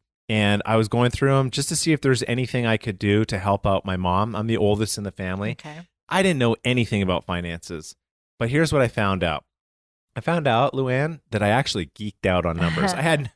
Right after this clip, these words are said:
Speaker 2: <laughs>
Speaker 1: I had no idea that I enjoyed it that much. And, uh,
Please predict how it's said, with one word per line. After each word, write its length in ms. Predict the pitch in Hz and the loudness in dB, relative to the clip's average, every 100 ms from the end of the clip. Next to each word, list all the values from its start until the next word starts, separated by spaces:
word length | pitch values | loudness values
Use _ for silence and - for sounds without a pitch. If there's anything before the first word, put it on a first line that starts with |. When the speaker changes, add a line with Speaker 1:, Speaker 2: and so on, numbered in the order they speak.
| _ | _
Speaker 2:
<laughs> 240 | 233 247 - | -14 -12 -2
Speaker 1:
I 80 | 170 | -2
had 100 | 113 | 0
no 160 | 127 | 2
idea 240 | 120 117 120 | 2 4 2
that 140 | 113 | 2
I 60 | 104 | 2
enjoyed 440 | 101 101 104 117 | 2 0 2 2
it 120 | 131 | 0
that 180 | 127 101 | 0 0
much. 400 | 139 175 - - _ _ - | 0 -2 -6 -14 _ _ -4
And, 380 | 117 117 117 113 | 0 0 0 2
uh, 280 | 113 117 | 2 2